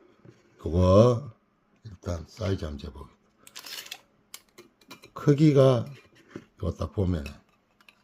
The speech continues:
십사 센치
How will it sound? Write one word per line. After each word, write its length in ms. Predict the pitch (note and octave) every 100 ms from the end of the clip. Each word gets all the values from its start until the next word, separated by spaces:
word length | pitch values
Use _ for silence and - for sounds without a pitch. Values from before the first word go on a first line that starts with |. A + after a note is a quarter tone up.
| _ _ _ _ _ _ _ _ - - _ _ _ _ - _ _ - - _ _ _ _ _ _ _ _ _
십사 460 | - - C3+ A2+ F#2+
센치 380 | G#2 F2+ -